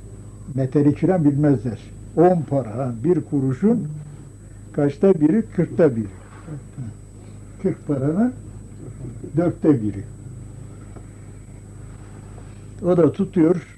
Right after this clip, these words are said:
bir kuruş, e, on paralık peyniri veriyor, yüz lira. Mesela bir kuruş, rüksa kilosu,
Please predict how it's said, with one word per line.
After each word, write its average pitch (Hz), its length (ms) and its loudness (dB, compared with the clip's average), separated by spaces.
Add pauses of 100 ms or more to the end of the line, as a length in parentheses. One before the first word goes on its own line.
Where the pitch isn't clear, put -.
(160)
bir 185 220 2
kuruş, 127 380 0 (320)
e, 131 360 0
on 190 200 4
paralık 143 500 0
peyniri 147 460 0 (800)
veriyor, 180 280 4
yüz 165 280 2
lira. 104 200 -4 (600)
Mesela 120 360 -10
bir 139 140 2
kuruş, - 640 -4 (520)
rüksa 175 400 4
kilosu, 123 580 0